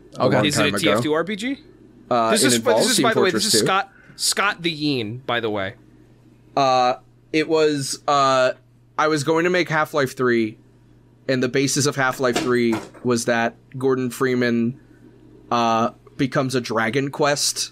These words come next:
Speaker 1: uh, protagonist, and he has to go to different kingdoms and solve their problems.
Speaker 3: Oh.
Speaker 1: Uh, so, like, he would
Speaker 2: Mm.
Speaker 1: go to Left four Dead Kingdom, and, uh, the old, the old rulers of the kingdom were stepping down to bring in four new people.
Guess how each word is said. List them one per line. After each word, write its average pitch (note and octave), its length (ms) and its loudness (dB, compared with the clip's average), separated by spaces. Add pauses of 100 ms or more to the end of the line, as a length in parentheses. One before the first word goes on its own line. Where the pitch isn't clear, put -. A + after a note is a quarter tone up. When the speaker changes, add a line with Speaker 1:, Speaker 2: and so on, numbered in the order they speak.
(140)
Speaker 1:
uh, C3+ 400 4
protagonist, D3+ 840 -2
and B2+ 100 0
he B2 60 2
has C3 140 0
to C#3 100 -2
go B2+ 100 0
to A#2+ 100 0
different A#2+ 360 -4
kingdoms B2+ 460 -2
and G#2+ 120 -4
solve A2+ 220 -2
their G#2+ 140 -2
problems. C3 640 -4 (220)
Speaker 3:
Oh. C3+ 440 -4 (340)
Speaker 1:
Uh, A#2+ 300 4
so, A2 160 4
like, - 220 4
he E3+ 100 2
would E2 120 4
Speaker 2:
Mm. E2 40 2
Speaker 1:
go C#3 140 2
to C#3 120 0
Left C3 240 0
four C3 100 2
Dead B2 300 -2
Kingdom, C#3+ 540 -2 (560)
and, A#2+ 500 0 (240)
uh, A#2 400 2
the C3+ 220 0
old, C3+ 440 0 (260)
the C#3 180 -2
old C#3 340 2
rulers C3 480 2
of B2 120 -2
the B2 80 -2
kingdom C3 360 -2
were B2 100 0
stepping B2+ 380 0
down A#2+ 340 0
to B2 100 0
bring A#2 200 0
in A#2 140 0
four A#2+ 320 2
new A#2 220 2
people. C#3 500 0